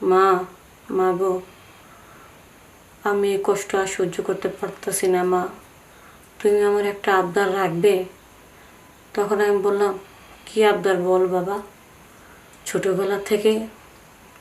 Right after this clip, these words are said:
তোর সব আবদার আমি পূরণ করার চেষ্টা করছি, দরকার পড়লে এটুও রাখবো, তুই বল।"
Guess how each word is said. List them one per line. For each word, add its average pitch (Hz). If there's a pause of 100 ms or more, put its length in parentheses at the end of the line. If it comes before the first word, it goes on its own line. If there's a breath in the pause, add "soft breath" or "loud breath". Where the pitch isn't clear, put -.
তোর 202
সব 190 (100)
আবদার 190
আমি 190
পূরণ 190
করার 175
চেষ্টা 185
করছি, - (800 soft breath)
দরকার 185
পড়লে 220
এটুও 190
রাখবো, 175
তুই 190
বল।" 180